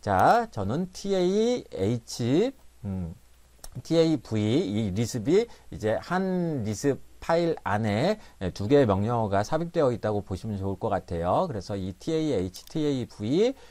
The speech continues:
예, 리습을 로드하도록 하겠습니다. 자,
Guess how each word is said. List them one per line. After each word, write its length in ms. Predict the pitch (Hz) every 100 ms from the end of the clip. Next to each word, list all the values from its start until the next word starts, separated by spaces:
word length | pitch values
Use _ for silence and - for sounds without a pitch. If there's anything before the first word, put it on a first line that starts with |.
| - -
예, 280 | 92 87 82
리습을 480 | 82 101 107 139 165
로드하도록 960 | 90 87 143 165 - - 135 131 143 -
하겠습니다. 640 | 147 156 - 95 85 80 - - - - -
자, 240 | - 117